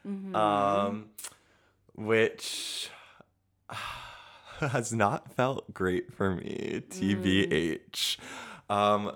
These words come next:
Speaker 2: there's a giant U-Haul <laughs> passing by the window right
Speaker 1: Oh my
Speaker 2: now.
Speaker 1: God, yeah.
Speaker 2: <laughs> Um,
Speaker 1: <gasps>
Speaker 2: anyway. Oh my God, it's, like, dark now.
Speaker 1: Oh my God. Well, excuse the
Speaker 2: <laughs>
Speaker 1: lighting if you're
Speaker 2: Excuse the
Speaker 1: watching the
Speaker 2: lighting.
Speaker 1: video.
Speaker 2: Anyway,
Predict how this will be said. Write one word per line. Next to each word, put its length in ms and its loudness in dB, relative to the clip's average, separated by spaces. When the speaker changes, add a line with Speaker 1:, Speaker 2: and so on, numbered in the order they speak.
Speaker 2:
there's 300 0
a 120 -6
giant 560 0
U-Haul 380 -6
<laughs> 60 -14
passing 320 0
by 160 2
the 140 4
window 400 12
right 220 12
Speaker 1:
Oh 40 4
my 60 8
Speaker 2:
now. 180 10
Speaker 1:
God, 200 2
yeah. 920 6
Speaker 2:
<laughs> 60 0
Um, 640 8
Speaker 1:
<gasps> 80 -20
Speaker 2:
anyway. 500 2
Oh 60 -8
my 160 -4
God, 320 2
it's, 160 0
like, 200 0
dark 280 0
now. 380 -2
Speaker 1:
Oh 120 -6
my 160 -6
God. 640 0
Well, 180 -6
excuse 500 -4
the 140 -6
Speaker 2:
<laughs> 140 -2
Speaker 1:
lighting 240 -2
if 220 -4
you're 100 -6
Speaker 2:
Excuse 0 -
the 60 2
Speaker 1:
watching 220 0
the 40 4
Speaker 2:
lighting. 80 0
Speaker 1:
video. 640 -6
Speaker 2:
Anyway, 540 0